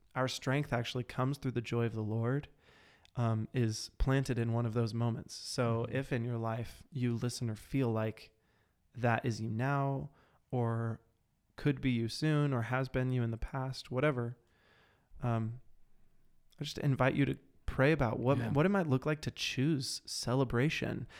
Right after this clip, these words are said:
Speaker 1: and not in such a way that you are inauthentic to the
Speaker 2: Yeah.
Speaker 1: things that you're really feeling. It's so important to actually process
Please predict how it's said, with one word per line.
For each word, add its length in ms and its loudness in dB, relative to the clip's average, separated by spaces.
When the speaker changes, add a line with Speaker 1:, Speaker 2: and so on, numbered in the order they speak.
Speaker 1:
and 340 4
not 380 8
in 180 6
such 340 2
a 80 4
way 280 2
that 200 -2
you 580 0
are 180 6
inauthentic 920 -2
to 100 -6
the 60 2
Speaker 2:
Yeah. 140 2
Speaker 1:
things 180 4
that 80 -4
you're 140 0
really 240 2
feeling. 680 -2
It's 180 -2
so 420 0
important 600 -4
to 160 -6
actually 340 -4
process 760 -6